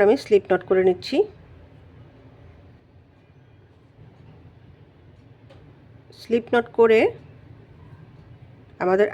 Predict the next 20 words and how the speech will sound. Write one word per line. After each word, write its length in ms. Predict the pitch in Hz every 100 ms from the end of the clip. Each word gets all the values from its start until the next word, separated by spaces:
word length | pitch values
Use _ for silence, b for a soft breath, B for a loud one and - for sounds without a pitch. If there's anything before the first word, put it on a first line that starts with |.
| 214
আরও 100 | 269
একটু 140 | 269 196 175
কাজ 100 | 165
আছে। 160 | 160 - - -
এই 80 | 190 190
সুতার 260 | 185 - - - b b b b -
একটা 140 | - 208
চেইন 140 | 226 220
করে 120 | 220 214
নিলাম 180 | 208 269
যেখানে 220 | 208 208 185
স্লিপ 160 | 196 190
নট 100 | 180 -
করলাম। 220 | 175 175 208 202
এখন 140 | 214 294
আমি 100 | 294 285
প্রত্যেকটি 460 | 285 285 - 302 311 240
ঘরে 180 | 226 269 254
একটি 160 | - 233
করে 140 | 262